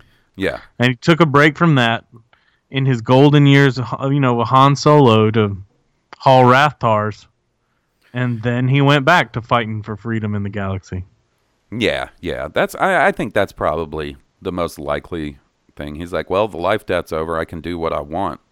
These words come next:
Speaker 1: I wanna keep fighting with the Resistance. I wanna, I wanna help try to bring Luke back to help the Resistance." Uh, I'm be interested to see what old Chewbacca is up to in, uh,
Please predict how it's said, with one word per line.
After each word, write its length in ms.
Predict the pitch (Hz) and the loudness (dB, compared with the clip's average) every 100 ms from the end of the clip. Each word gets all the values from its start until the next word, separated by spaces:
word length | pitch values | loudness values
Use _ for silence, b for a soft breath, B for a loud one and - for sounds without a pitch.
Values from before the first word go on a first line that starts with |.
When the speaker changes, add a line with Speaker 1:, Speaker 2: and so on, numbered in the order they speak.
| - | -20
Speaker 1:
I 180 | 71 | -20
wanna 240 | 80 82 87 | -18 -16 -16
keep 240 | - 101 | -16 -14
fighting 280 | 90 98 - | -10 -10 -10
with 100 | 104 | -12
the 80 | 104 | -12
Resistance. 480 | 98 101 131 73 85 | -12 -12 -14 -14 -10
I 40 | |
wanna, 280 | 90 98 101 b b b b b - | -8 -8 -10 b b b b b -12
I 60 | |
wanna 320 | 82 98 95 | -6 -4 -4
help 320 | 87 98 101 _ _ | -4 -6 -6 _ _
try 180 | - 107 | -4 -4
to 80 | 101 | -2
bring 320 | 104 110 98 | -4 -6 -4
Luke 300 | 104 135 - | -6 -6 -6
back 400 | 80 73 - _ | -6 -6 -10 _
to 160 | 90 82 | -8 -4
help 260 | 92 - | -4 -6
the 80 | 101 | -10
Resistance." 720 | 98 101 117 - 64 - _ _ _ _ _ _ _ _ _ _ | -10 -10 -12 -12 -18 -20 _ _ _ _ _ _ _ _ _ _
Uh, 200 | - 92 - | -2 -2 -2
I'm 300 | 76 104 113 _ _ | -10 -12 -14 _ _
be 160 | 120 113 | -8 -6
interested 400 | 113 135 139 127 | -6 -8 -10 -10
to 60 | |
see 160 | - 143 | -10 -6
what 160 | 139 | -2
old 300 | 143 139 139 | 0 -2 -2
Chewbacca 800 | - 113 117 117 113 117 - 113 - | -6 -8 -6 -2 -2 -2 -2 -4 -4
is 200 | - 92 | -12 -6
up 200 | 98 98 - | -4 -4 -6
to 260 | 104 101 | -8 -6
in, 200 | 95 98 | -6 -6
uh, 240 | 98 104 | -8 -8